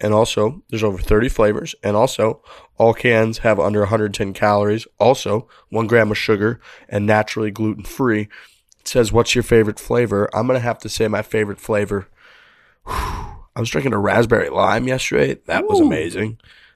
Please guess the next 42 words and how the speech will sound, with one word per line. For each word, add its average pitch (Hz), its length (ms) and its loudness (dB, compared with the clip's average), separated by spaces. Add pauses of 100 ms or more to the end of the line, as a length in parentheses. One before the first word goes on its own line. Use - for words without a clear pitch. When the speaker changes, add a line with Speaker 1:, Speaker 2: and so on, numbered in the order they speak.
Speaker 1:
That - 240 -4
was 98 140 -6
amazing. 85 520 -8 (280)
Speaker 2:
No, 170 160 2
are 139 160 4
you 156 200 -2
guys, 202 380 -2
you 185 60 -6
guys 254 220 0
see 202 260 -4
these 170 300 -6
new 143 240 0
ones, 147 320 -2
and 127 100 -6
I 127 80 -6
gotta 156 280 -2
see 165 400 -8
exactly 131 480 -6
what 135 140 -10
they 123 100 -10
call 123 440 -4
'em, 95 260 -12
but 120 100 -8
I 120 120 -4
got 127 380 -6
them 143 220 -6
at 123 280 -10
the 117 240 -8
store 120 420 -6
the 120 160 -6
other 117 140 -6
day. 101 400 -8 (420)
Basically, 190 460 -2
they're 170 160 0
these 147 220 -4
new 156 180 0
ones 160 300 -2
that 139 140 0
are, 131 100 -4
like, 120 280 -4
more 131 300 0
colorful. 143 840 -4